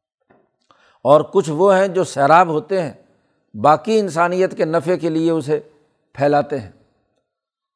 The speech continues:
اس لیے قرآن نے دوسری جگہ پر اپنی ہی مثال دیتے ہوئے کہا تھا کہ بارش کی طرح ہے، کمثل غیث،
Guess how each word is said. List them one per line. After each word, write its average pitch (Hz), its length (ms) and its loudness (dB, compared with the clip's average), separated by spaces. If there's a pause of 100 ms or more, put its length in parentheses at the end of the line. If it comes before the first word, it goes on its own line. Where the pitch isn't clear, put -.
(140)
اس 120 180 -12
لیے 160 220 2
قرآن 160 400 4
نے 165 80 -2
دوسری 165 380 -4
جگہ 165 260 0
پر 143 220 -2 (760)
اپنی 165 340 -2
ہی 180 60 -2
مثال 151 460 0
دیتے 151 240 -2
ہوئے 165 220 2
کہا 156 260 2
تھا 135 180 -6 (560)
کہ 110 120 -12
بارش 139 440 2
کی 180 120 -6
طرح 135 260 -2
ہے، 123 100 -10
کمثل 147 560 0
غیث، 170 260 2